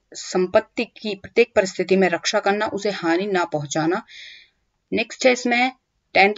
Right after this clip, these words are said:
पॉइंट, राष्ट्र के विकास हेतु सामाजिक कार्यों में अपना योगदान देना। ठीक है, यहाँ पे विकास हेतु बोला गया है कि विकास हेतु अगर कोई सामाजिक कार्य आपके जो है अगल बगल या आपके जो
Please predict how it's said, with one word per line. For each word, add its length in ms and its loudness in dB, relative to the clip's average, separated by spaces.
पॉइंट, 300 2
राष्ट्र 360 4
के 100 2
विकास 460 2
हेतु 180 -6
सामाजिक 680 0
कार्यों 340 4
में 140 2
अपना 240 -2
योगदान 540 0
देना। 240 -4
ठीक 200 -10
है, 60 0
यहाँ 120 2
पे 60 2
विकास 560 2
हेतु 200 0
बोला 260 4
गया 200 6
है 280 4
कि 160 -2
विकास 460 4
हेतु 180 2
अगर 160 6
कोई 140 2
सामाजिक 520 -2
कार्य 240 8
आपके 460 2
जो 180 -4
है 260 2
अगल 260 2
बगल 300 2
या 120 4
आपके 300 0
जो 280 0